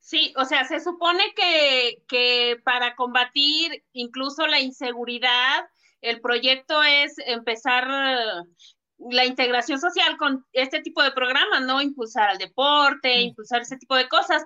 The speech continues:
Speaker 1: pero ¿qué está pasando? Pues que no, que suben los precios exageradamente, es como
Speaker 2: Despides a la gente,
Speaker 1: irracional.
Speaker 2: despides a un chingo de gente de tu nueva gobernanza, le subes los sueldos, le sue-, le subes las tarifas a las albercas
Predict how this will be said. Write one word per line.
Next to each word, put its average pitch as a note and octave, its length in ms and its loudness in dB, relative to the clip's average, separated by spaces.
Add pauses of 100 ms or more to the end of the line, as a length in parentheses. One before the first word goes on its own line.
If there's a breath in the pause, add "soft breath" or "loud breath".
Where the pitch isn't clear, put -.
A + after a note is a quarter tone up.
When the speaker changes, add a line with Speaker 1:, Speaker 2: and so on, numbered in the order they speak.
Speaker 1:
pero A3+ 400 2
¿qué C4 80 -10
está C4+ 220 -4
pasando? D#4+ 500 0
Pues A#3 140 -12
que A#3 100 -2
no, E4+ 280 2
que D#4+ 100 -6
suben D4 380 -2
los C4 180 -2
precios B3+ 680 -2
exageradamente, A3+ 1080 0
es G#3+ 140 -6
como A#3 280 -4
Speaker 2:
Despides F4+ 520 2
a C#4+ 80 2
la B3+ 160 4
gente, A#3+ 320 2
Speaker 1:
irracional. A#3 400 0 (480)
Speaker 2:
despides D4+ 580 -4
a D4 40 -6
un C#4 100 -10
chingo C4 260 -8
de A#3 140 -6
gente A#3+ 260 -10
de A3 160 -6
tu G3+ 420 -10
nueva B3 260 -2
gobernanza, C#4 760 -8 (260)
le B3 240 0
subes E4 400 -2
los B3+ 240 -8
sueldos, A#3 600 -8
le G#3+ 160 -8
sue-, C4 260 -8
le A3+ 140 -8
subes C#4+ 280 -10
las - 560 -12
tarifas A#3 520 -6
a G3+ 100 -8
las F3+ 320 -8
albercas C#4+ 760 -6